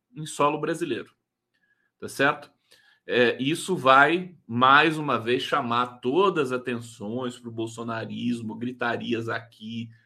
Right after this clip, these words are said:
ali, et cetera. É tudo que ele quer. Percebam, percebam, nós estamos às vésperas do trinta e um de março,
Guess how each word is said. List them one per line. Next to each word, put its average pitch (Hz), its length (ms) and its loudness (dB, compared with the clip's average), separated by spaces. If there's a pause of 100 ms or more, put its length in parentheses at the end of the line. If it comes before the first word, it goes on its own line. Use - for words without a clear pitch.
(100)
ali, 117 640 -2 (280)
et 120 200 0
cetera. 101 600 -2
É 117 120 2
tudo 175 320 -4
que 180 80 4
ele 170 120 -2
quer. - 360 -6 (260)
Percebam, 139 720 0 (400)
percebam, 135 500 -2 (560)
nós 147 340 4
estamos 156 480 -2
às 123 180 2
vésperas 156 560 0
do 143 160 -10
trinta 165 300 -4
e 139 40 2
um 170 120 0
de 151 100 -2
março, 123 560 2